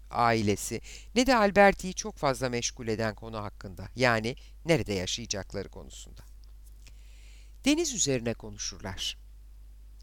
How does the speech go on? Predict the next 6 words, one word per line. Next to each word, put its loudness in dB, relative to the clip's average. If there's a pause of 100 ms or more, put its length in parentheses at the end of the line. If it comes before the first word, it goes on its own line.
(340)
Güneş, 0
resim, -2
müzik -8
ve 0
sanat 0
üzerine, -6